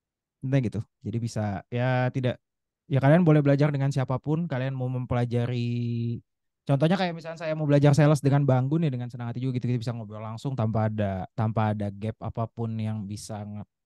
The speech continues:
ada tembok atau apapun yang ngalangin kalian sih. Sebenarnya itu sih, secara kultur juga ya, emang udah terbiasanya seperti itu, jadi ya terbawa ke semuanya lah. Itu sih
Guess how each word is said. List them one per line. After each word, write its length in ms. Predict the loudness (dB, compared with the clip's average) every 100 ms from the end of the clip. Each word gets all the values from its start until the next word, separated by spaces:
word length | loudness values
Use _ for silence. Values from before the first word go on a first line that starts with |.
| -12
ada 120 | -10 -6
tembok 460 | -4 -4 -4 -6
atau 160 | -6 -2 0
apapun 340 | 0 0 0
yang 140 | 0
ngalangin 320 | -2 -4 -6 -8
kalian 320 | -6 -6 -6
sih. 160 | -8 -12 _ _ _ _ _
Sebenarnya 260 | -6 -2 -2
itu 80 | -4
sih, 120 | -6 -6
secara 260 | -2 -2 -2
kultur 320 | -4 -4 -4
juga 280 | -6 -6 -4
ya, 180 | -2 -2
emang 180 | -4 -4
udah 120 | -4 -2
terbiasanya 500 | 0 2 0 0 -4
seperti 340 | -4 -6 -4 -4
itu, 240 | 0 2 2
jadi 320 | 0 -2 -4 _ _ _ _ _ -6
ya 440 | 0 2 4 2 2
terbawa 320 | 2 4 0
ke 80 | -2 -6
semuanya 440 | -6 -6 -6 -8
lah. 20 | -10 -8
Itu 160 | -6 -2
sih 220 | -2